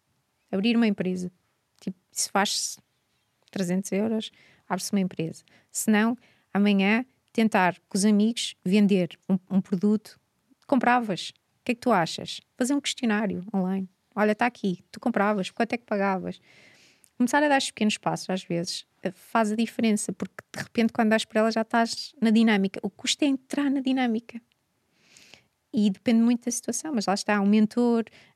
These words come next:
eh, dás o primeiro passo, por exemplo, queres vender online? Ok, pergunta no teu Instagram, pões uma coisa mais ou menos viável à venda, faz uma pré-venda. Se a coisa não tá feita,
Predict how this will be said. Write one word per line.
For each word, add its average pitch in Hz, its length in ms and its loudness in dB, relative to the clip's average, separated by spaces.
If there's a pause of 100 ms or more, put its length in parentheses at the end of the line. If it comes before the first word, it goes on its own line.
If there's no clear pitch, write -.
(140)
eh, 190 480 -2 (440)
dás 202 220 2
o 202 60 -2
primeiro 202 280 0
passo, - 460 0
por - 80 -4
exemplo, 180 220 -2
queres 214 140 2
vender 214 260 2
online? 190 460 0
Ok, 311 380 -6 (460)
pergunta 269 280 -4
no 285 100 -4
teu 277 100 -4
Instagram, 226 400 -2
pões 277 220 -6
uma 277 100 -2
coisa 269 340 -2
mais 254 200 0
ou 254 100 4
menos 240 260 2
viável 220 520 2
à 214 100 4
venda, 202 400 0
faz 262 220 0
uma 269 120 2
pré-venda. 220 680 0
Se - 180 -8
a - 20 -16
coisa 277 220 0
não 254 100 2
tá 202 160 0
feita, - 460 -6